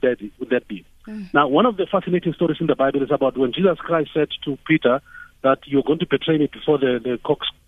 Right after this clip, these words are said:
Speaker 1: you know, makes noise three times," whatever. And the question is, how did he know that? Unless, of
Speaker 2: Mm.
Speaker 1: course, if he had the power to quantum travel, to quantum time, to go to that time and exactly see that thing unfolding at that time, and then come back to his reality and say, "This is what you're gonna do to me."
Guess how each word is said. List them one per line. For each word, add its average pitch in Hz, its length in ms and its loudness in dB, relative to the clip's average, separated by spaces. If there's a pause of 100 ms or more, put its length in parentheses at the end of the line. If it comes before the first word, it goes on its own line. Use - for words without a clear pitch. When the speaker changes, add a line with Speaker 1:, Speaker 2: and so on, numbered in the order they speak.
Speaker 1:
you 147 100 4
know, 117 220 2 (220)
makes 135 260 2
noise 131 180 2
three 139 140 2
times," 117 260 0
whatever. 107 260 0 (400)
And 226 140 2
the 180 60 2
question 226 240 4
is, 151 60 2
how 220 140 6
did 185 160 -4
he 156 100 2
know 160 160 4
that? - 180 -4 (1120)
Unless, 175 420 2
of 170 120 -4
Speaker 2:
Mm. 175 80 -16
Speaker 1:
course, 175 200 0 (120)
if 190 140 -4
he 185 80 0
had 170 120 2
the 165 80 0
power 165 300 0
to 156 80 -8
quantum 160 360 -4
travel, 170 360 0
to - 120 -20
quantum 147 340 -2
time, 123 340 0 (300)
to 139 80 -2
go 196 140 4
to 202 100 -4
that 180 180 2
time 156 200 -2
and 147 80 0
exactly 175 420 0
see 208 100 2
that 180 180 4
thing 175 180 0
unfolding 170 500 2
at 156 80 0
that - 160 0
time, 101 260 -2 (320)
and 123 100 -14
then 151 140 0
come 196 180 2
back 180 160 0
to 170 80 -6
his 160 100 -2
reality 139 320 2
and 123 100 -4
say, 127 100 0
"This 220 180 2
is 185 100 -2
what 165 120 4
you're 147 60 -4
gonna 135 180 0
do 127 160 -4
to 120 120 0
me." 107 220 0